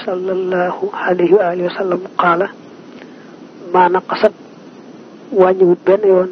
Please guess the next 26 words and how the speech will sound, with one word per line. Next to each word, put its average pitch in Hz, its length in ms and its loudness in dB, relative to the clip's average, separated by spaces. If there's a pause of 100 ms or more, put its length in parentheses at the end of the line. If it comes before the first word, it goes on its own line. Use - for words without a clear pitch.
(420)
sadaqatun, 185 580 -2
sarax, 190 280 2 (720)
min 180 200 0
maalin, 185 400 0
ci - 100 -4
alal, 180 260 2 (1300)
wa - 200 -2
maa 190 240 2
zaada, 180 380 2 (600)
te - 100 2
yokkut, 196 340 2 (200)
Allahu, 185 340 0
Yàlla, 180 320 0 (320)
xabdan, 180 480 -2 (200)
ab 180 200 -6
jaam, 180 220 0 (300)
bi - 100 -2
afwin, 190 380 2 (160)
ci - 80 -14
sababu 185 340 2
jéggale, 185 400 0 (760)
illaa 185 320 0
hizzan, 185 460 2
ndare 196 200 2
ak 226 140 -6
tedd, 180 200 0